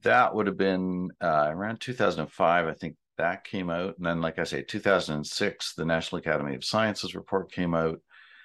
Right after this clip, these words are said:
And, um, we, uh, we found all the points that we made were upheld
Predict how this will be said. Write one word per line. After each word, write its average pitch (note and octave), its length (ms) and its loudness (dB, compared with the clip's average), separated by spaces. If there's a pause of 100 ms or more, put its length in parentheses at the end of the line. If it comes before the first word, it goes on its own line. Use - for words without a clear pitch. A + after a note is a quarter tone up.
(520)
And, E2+ 680 2
um, D2 460 2 (960)
we, F2+ 300 -6 (580)
uh, D2 300 -2
we F2+ 100 -4
found F#2+ 300 2
all G#2+ 280 6
the G#2 100 2
points A2 360 0
that E2+ 100 -2
we F#2+ 160 0
made F2 380 0
were D#2+ 480 -2 (200)
upheld E2 600 2